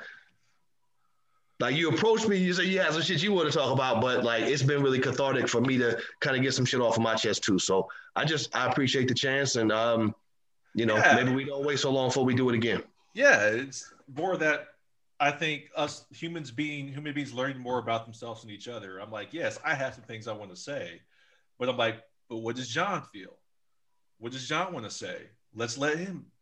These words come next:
Speaker 2: get it out."
Speaker 1: Absolutely. Listen, I'm all about it, man. Anytime. Anytime.
Speaker 2: All right, man. Uh, yeah,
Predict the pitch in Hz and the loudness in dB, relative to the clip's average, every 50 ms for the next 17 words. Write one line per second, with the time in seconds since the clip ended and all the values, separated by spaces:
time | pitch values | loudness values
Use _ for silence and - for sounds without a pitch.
0 | _ - - - 117 135 170 170 175 214 254 269 - - - - _ _ _ _ | _ -20 -12 -8 -6 -4 -2 0 2 2 2 0 -4 -6 -10 -18 _ _ _ _
1 | _ _ _ - - 185 254 - - 262 262 339 - 170 117 127 - - - _ | _ _ _ -4 -2 0 0 2 4 4 6 6 6 4 4 2 0 -4 -10 _
2 | _ _ _ _ _ _ _ _ _ _ _ _ _ _ _ _ _ _ _ _ | _ _ _ _ _ _ _ _ _ _ _ _ _ _ _ _ _ _ _ _
3 | _ _ _ _ _ _ - - 143 156 143 117 120 123 147 185 220 240 233 208 | _ _ _ _ _ _ -4 0 0 0 2 2 0 0 2 2 2 2 2 2
4 | 190 208 196 165 139 127 139 139 135 123 139 185 214 208 - 220 190 160 120 92 | 2 2 2 2 2 2 2 2 2 2 0 2 0 2 2 2 2 2 2 0
5 | - - - - - - - - - - - 185 185 196 185 202 185 156 123 107 | 0 0 0 -2 -4 -6 -8 -12 -10 -4 -2 0 0 2 2 4 2 4 2 2
6 | - - - - - - - - - - - - - 131 151 160 156 135 120 117 | 0 -2 -2 -4 -8 -8 -10 -14 -14 -16 -14 -10 -4 0 2 4 4 4 2 0
7 | 117 117 113 117 117 117 113 - _ _ _ _ - - 110 110 107 107 104 101 | 0 0 0 -2 -4 -10 -14 -18 _ _ _ _ -10 -6 -4 -2 -2 -2 -4 -4
8 | 98 - - _ _ _ _ 87 95 107 127 151 127 - | -6 -8 -12 _ _ _ _ -14 -8 -6 -4 -4 -4 -6